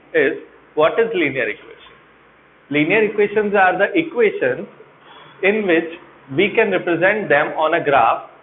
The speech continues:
by a single straight line. Like, this is our graph. This is y-axis and this is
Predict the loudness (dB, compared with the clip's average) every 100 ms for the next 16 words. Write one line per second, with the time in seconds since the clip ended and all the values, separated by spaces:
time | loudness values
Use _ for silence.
0 | -14 0 2 2 0 -2 0 2 0 0
1 | -2 -2 0 -2 -2 -4 -16 -20 -20 -20
2 | -20 -20 -20 -20 -20 -20 -4 0 0 0
3 | -10 -18 -20 -20 -20 -20 -20 -20 -20 -20
4 | -20 -20 -20 -20 -20 -20 -20 -10 -2 0
5 | 2 2 2 0 2 2 2 -4 -18 _
6 | _ _ _ _ _ _ _ _ _ _
7 | _ _ _ _ _ _ _ _ _ _
8 | _ _ _ _ _ _ _ _ 0 2
9 | 2 2 2 2 0 -4 -2 -4 -4 -16
10 | -20 -20 -20 -4 -2 0 0 0 -2